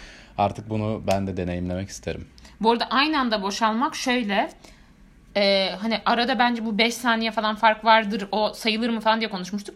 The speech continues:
Speaker 2: Gerçekten aynı anda boşalınca yani organların hareketi de farklı olabildiğinden dolayı onun zevki ayrı.
Speaker 1: Artık yuhmuş.
Speaker 2: Ama zor, çok zor.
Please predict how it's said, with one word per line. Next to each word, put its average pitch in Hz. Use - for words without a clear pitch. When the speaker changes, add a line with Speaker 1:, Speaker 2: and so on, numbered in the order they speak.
Speaker 2:
Gerçekten 240
aynı 226
anda 226
boşalınca 269
yani 202
organların 220
hareketi 208
de 180
farklı 170
olabildiğinden 196
dolayı 196
onun 220
zevki 196
ayrı. 165
Speaker 1:
Artık -
yuhmuş. -
Speaker 2:
Ama 339
zor, -
çok 202
zor. -